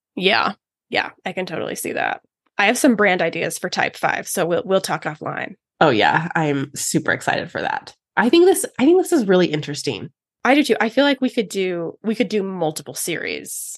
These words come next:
Speaker 2: Yeah.
Speaker 1: of this, but I'm also, like, so deep in the Enneagram Kool-Aid that it's like,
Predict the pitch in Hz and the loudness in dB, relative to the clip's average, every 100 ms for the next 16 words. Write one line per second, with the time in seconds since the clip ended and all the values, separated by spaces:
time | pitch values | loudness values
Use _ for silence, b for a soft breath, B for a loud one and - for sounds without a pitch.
0 | _ _ 147 156 - - _ _ _ _ | _ _ 2 2 0 -8 _ _ _ _
1 | - 214 190 170 - - 233 226 233 233 | 0 0 2 -2 -4 2 4 6 4 4
2 | 277 262 220 - - 208 185 175 160 160 | 4 4 2 0 -2 0 0 -4 -4 -4
3 | 170 175 151 165 175 190 196 190 185 202 | -4 -4 0 0 -2 -2 -2 0 -2 -4
4 | - 190 196 190 196 - 175 165 - - | -4 -2 0 0 -4 -6 -6 -4 -4 -6
5 | - - | -6 -16